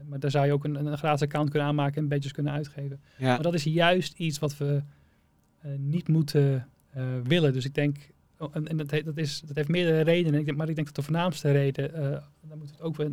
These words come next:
Speaker 1: eh, over de privacy hebben, is dat als jij gewoon, gewoon een profiel aanmaakt op, nou, ik noem wat, eh, Badger, eh, eh, nou, dat is de vaak een, een server die in de U S staat. En dan zeggen, "Oh, leuk, nou, ik ga mijn studenten, ga ik, eh,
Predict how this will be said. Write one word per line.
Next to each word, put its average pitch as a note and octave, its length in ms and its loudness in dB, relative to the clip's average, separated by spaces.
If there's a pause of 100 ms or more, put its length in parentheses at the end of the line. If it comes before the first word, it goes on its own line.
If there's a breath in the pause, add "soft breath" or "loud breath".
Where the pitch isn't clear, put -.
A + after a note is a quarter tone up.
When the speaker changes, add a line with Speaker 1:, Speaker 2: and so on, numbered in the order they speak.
(160)
Speaker 1:
eh, D3 160 -10
over C#3 140 -4
de C3+ 60 -6
privacy E3+ 400 -2
hebben, B2 200 -6
is C#3+ 100 -8
dat C#3+ 120 -10
als D3 100 -4
jij D3 320 0 (800 soft breath)
gewoon, D#3+ 280 0
gewoon D#3+ 360 4
een D3+ 100 4
profiel D#3+ 460 4
aanmaakt D3 720 2 (760)
op, D3 260 -2
nou, D3+ 120 2
ik C3 60 -2
noem D#3 160 4
wat, C#3+ 200 4
eh, C#3 380 2
Badger, D3 580 6
eh, C3+ 460 -2
eh, C#3 60 -8
nou, C3 380 -4
dat B2+ 100 -4
is - 260 -10
de C#3 120 -14 (1160)
vaak B2+ 260 -6
een, C#3 140 -2
een C#3+ 180 -2
server C#3 340 0
die C3 100 -2
in C3 80 -2
de C3 60 -4
U D3+ 200 -2
S C#3+ 60 -2
staat. C#3+ 440 -4
En D#3 60 -6
dan D3 80 -2
zeggen, D3+ 220 -2
"Oh, F3+ 80 0
leuk, F3 200 -4
nou, D#3+ 120 -8
ik D#3+ 60 -16
ga - 100 -8
mijn D#3+ 160 -4
studenten, D3 460 -2
ga C#3+ 180 -4
ik, C#3+ 160 -8
eh, D#3 80 -12